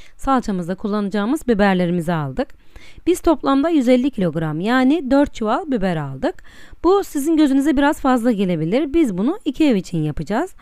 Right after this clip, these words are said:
Biz Çukurova'da yaşıyoruz ve bizim buralarda biber salçası olmazsa olmazlarımızdandır. Herkes kendisi evinde salçasını yapar ve gönül rahatlığıyla kullanır. Şimdi ben, e,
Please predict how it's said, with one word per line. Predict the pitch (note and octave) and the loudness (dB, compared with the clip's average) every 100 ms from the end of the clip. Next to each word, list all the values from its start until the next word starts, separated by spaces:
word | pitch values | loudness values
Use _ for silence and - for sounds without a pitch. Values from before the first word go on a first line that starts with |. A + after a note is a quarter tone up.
| - - - | -20 -18 -2
Biz | F#4 - | -2 -2
Çukurova'da | - F4+ F4+ F4+ | 0 2 2 2
yaşıyoruz | E4+ E4 - D#4+ D#4 | 2 2 2 0 2
ve | A3 A3 A#3+ | 0 0 -2
bizim | B3+ D#4+ B3 | 0 2 2
buralarda | F#3+ E3+ E3 F3 C#4+ F#4 - - - | 0 0 -2 0 -2 -2 -12 -10 -2
biber | A#3+ C#4 | 2 2
salçası | C4+ G#3+ F#3 F#3+ - F4+ | 2 -2 -2 -6 -6 -2
olmazsa | D#4 A3 G#3+ C#4+ - G4 | 2 2 2 -2 -4 0
olmazlarımızdandır. | C#4 A3 G3+ F3+ F#3+ F#3 F3 F3 F3 D3 A3 F#4 - - - - | 2 2 2 2 0 0 -2 -2 -2 -2 -4 -4 -12 -18 -18 -6
Herkes | F4 D#4 - A#3 B3+ - | 0 0 0 -2 -2 -2
kendisi | C#4 A#3+ F#3 - - | 0 2 -2 -4 0
evinde | B3 G#3 F#3+ F3+ B3+ E4+ - - | 0 2 0 0 -2 -4 -16 -16
salçasını | - C4 A3+ F3+ - E3+ | 0 0 0 -4 -4 -2
yapar | F3 G#3+ - C#4+ | -2 -2 0 0
ve | D4 | 0
gönül | G#3+ A3 B3+ A3 | 2 4 6 4
rahatlığıyla | F#3+ F3 - D#3+ D#3+ B3 G#4 - - - - | 0 -2 -4 -4 -2 -2 -4 -12 -20 -20 0
kullanır. | D4+ A3 E3+ D#3 A#3+ - - - - - - | 2 2 0 0 -4 -6 -18 -20 -20 -20 -12
Şimdi | - F#4 D#4+ | -2 0 4
ben, | F#4 F#4 F#4 | 2 2 0
e, | D4 C#4 C4+ C4+ C4+ C4+ | 2 2 4 4 2 -2